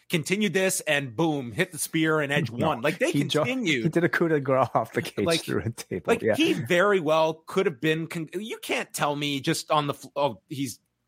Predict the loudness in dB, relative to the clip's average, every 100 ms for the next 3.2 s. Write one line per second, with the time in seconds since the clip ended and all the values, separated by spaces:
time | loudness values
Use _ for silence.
0 | _ -6 -2 -2 -4 -14 -6 -4 -4 -6
1 | _ _ _ _ -4 0 0 0 -2 -2
2 | -2 0 0 0 0 -4 -4 -2 -2 -2
3 | -4